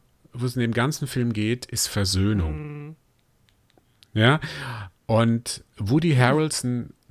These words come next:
Speaker 1: transportiert dieses Thema.
Speaker 2: Ja, natürlich.
Speaker 1: Den ganzen
Speaker 2: Durch
Speaker 1: Film
Speaker 2: seinen,
Speaker 1: über. Er
Speaker 2: durch
Speaker 1: ist
Speaker 2: seinen
Speaker 1: immer
Speaker 2: Abschiedsbrief,
Speaker 1: daf-,
Speaker 2: durch seine
Speaker 1: er,
Speaker 2: Abschiedsbriefe.
Speaker 1: ja, er ist nicht, nicht nur der Abschiedsbrief, es ist ein, es sind verschiedene Sachen,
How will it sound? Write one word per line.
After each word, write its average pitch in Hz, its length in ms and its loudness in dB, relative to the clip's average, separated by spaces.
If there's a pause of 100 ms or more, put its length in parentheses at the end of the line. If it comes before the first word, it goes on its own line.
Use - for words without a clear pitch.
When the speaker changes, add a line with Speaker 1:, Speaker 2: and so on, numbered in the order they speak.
Speaker 1:
transportiert 147 840 2
dieses 95 380 0
Thema. 82 460 -2 (720)
Speaker 2:
Ja, 160 120 0
natürlich. 190 260 4
Speaker 1:
Den - 40 2
ganzen 143 380 2
Speaker 2:
Durch 139 60 -6
Speaker 1:
Film 156 140 6
Speaker 2:
seinen, 165 320 6
Speaker 1:
über. 175 140 6
Er - 80 -2
Speaker 2:
durch 131 120 8
Speaker 1:
ist 135 60 6
Speaker 2:
seinen 170 160 8
Speaker 1:
immer 180 200 10
Speaker 2:
Abschiedsbrief, 147 580 4
Speaker 1:
daf-, - 100 -12
Speaker 2:
durch - 140 -4
seine 151 200 4
Speaker 1:
er, 151 60 0
Speaker 2:
Abschiedsbriefe. 123 640 2
Speaker 1:
ja, 127 220 4 (480)
er 131 100 4
ist 127 140 4
nicht, 147 200 2
nicht 135 240 0
nur 139 100 4
der 113 140 4
Abschiedsbrief, 151 600 -2
es 120 160 -2
ist 127 160 0
ein, 135 140 -2
es 127 140 -4
sind 135 80 2
verschiedene 151 540 2
Sachen, 127 420 2